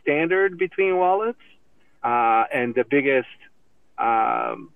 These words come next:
install base for desktop wallets seem to be Electrum and Sparrow, and those two share the same defaults.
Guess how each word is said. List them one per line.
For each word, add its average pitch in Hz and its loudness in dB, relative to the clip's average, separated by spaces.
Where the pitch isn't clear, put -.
install 131 0
base 123 2
for - -4
desktop 131 0
wallets 117 -2
seem 117 -2
to 117 -4
be 110 4
Electrum 107 0
and 107 -2
Sparrow, 160 4
and 127 -2
those 120 2
two 123 0
share 120 0
the 104 -4
same 110 -2
defaults. 90 -4